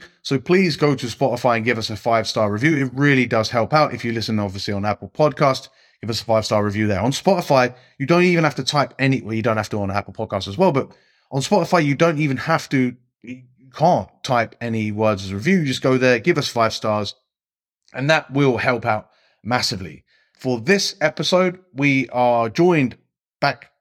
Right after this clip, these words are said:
we're going back to the old tried and tested. We've got my man Alex Miller from Kabuki Strength on,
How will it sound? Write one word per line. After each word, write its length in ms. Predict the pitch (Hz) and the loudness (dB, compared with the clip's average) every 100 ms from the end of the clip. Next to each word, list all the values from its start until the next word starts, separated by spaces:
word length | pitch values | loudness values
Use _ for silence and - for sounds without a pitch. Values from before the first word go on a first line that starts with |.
| _ - | _ -10
we're 80 | |
going 240 | 117 131 123 | -2 -2 0
back 320 | 139 135 - | -2 -4 -6
to 180 | - 127 | -4 -2
the 160 | 113 | 0
old 340 | 127 156 151 143 | 0 2 0 -2
tried 320 | 139 131 127 | 0 0 0
and 100 | 117 | -2
tested. 420 | 123 107 - 107 _ _ _ | -6 -6 -6 -12 _ _ _
We've 220 | 143 147 | 0 0
got 220 | 127 160 135 | 4 2 4
my 120 | 139 | 2
man 360 | 143 135 127 - | 4 2 0 -2
Alex 500 | 143 147 139 - 117 | 0 0 -2 -6 -6
Miller 500 | 123 143 123 107 - _ | 0 2 0 -2 -10 _
from 460 | - 127 113 101 | -2 -2 -2 -6
Kabuki 440 | - 131 156 139 127 | -6 0 0 0 -2
Strength 380 | - 151 123 | 0 0 -2
on, 320 | 117 135 127 | 0 2 2